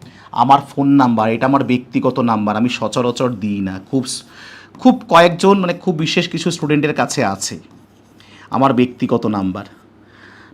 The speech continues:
নাইন ফাইভ থ্রি ওয়ান সিক্স সেভেন টু থ্রি থ্রি জিরো। নাও,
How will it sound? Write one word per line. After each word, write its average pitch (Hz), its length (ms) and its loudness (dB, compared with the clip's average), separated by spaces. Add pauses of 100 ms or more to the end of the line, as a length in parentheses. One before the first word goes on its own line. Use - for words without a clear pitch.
নাইন 127 300 4
ফাইভ 139 400 0
থ্রি 143 180 -2
ওয়ান 123 380 0
সিক্স 147 380 -6
সেভেন 120 320 0
টু 131 260 -4
থ্রি 127 260 -4
থ্রি 113 280 -4
জিরো। 98 320 -6
নাও, 110 280 0